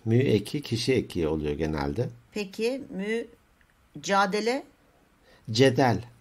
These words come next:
Speaker 1: E, o da hani.
Speaker 2: Ha, cebelleşmek gibi mi?
Speaker 1: E, cedelleşmek galiba. Cebel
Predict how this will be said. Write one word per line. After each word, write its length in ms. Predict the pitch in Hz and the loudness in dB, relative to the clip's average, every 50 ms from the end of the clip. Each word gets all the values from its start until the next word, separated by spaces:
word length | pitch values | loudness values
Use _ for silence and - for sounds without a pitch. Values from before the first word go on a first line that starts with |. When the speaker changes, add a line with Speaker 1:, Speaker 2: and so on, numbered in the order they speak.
| - - | -12 -6
Speaker 1:
E, 320 | - 110 104 98 98 95 92 - 117 117 - - _ _ _ _ _ _ _ | -4 -2 -2 -2 -2 -4 -4 -6 -8 -12 -14 -18 _ _ _ _ _ _ _
o 160 | - 107 95 | -4 -4 -2
da 120 | - 87 85 90 | -2 -4 -4 -4
hani. 160 | 90 87 85 | -6 -6 -8
Speaker 2:
Ha, 80 | 82 403 453 392 302 - | -8 -10 -10 -12 -12 -8
cebelleşmek 760 | - - - 185 220 214 220 226 233 226 226 - 392 466 - | -4 -4 0 2 2 2 4 4 2 0 0 -4 -8 -10 -8
gibi 180 | - - 160 156 | -8 -6 -6 -6
mi? 240 | 147 139 139 139 156 - - - - - - - _ - | -6 -6 -6 -8 -10 -14 -20 -20 -20 -20 -20 -20 _ 0
Speaker 1:
E, 480 | 156 151 147 147 143 143 143 147 151 - - - - _ _ _ _ - - 120 | 2 4 4 6 4 4 2 0 -2 -6 -12 -20 -20 _ _ _ _ -16 -14 -8
cedelleşmek 1040 | 117 - 156 151 143 - 160 156 156 160 156 160 165 151 - - - 175 165 - - | 2 6 6 6 8 8 8 8 10 10 8 8 6 4 2 0 2 0 0 0 0
galiba. 400 | - 95 82 82 80 82 82 80 | 0 0 0 0 0 0 -2 2
Cebel 420 | 92 107 110 104 113 120 120 120 | 4 4 4 4 2 2 2 2